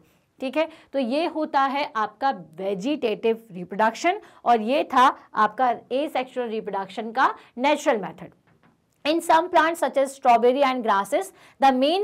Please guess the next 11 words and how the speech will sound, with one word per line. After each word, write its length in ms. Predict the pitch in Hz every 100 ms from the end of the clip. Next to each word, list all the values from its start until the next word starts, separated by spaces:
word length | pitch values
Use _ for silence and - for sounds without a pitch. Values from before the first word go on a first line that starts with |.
| 403
plant 280 | 294 285 294
developed 420 | 220 196 254 359 - _ _ -
the 80 | 269 -
side 280 | 277 294 403 403
shoots 400 | 320 269 247 262
with 180 | 220 233
the, 200 | 254 247
will 220 | 262 320
have 180 | 269 302 208 190
buds 280 | 240 285 -
that 160 | 233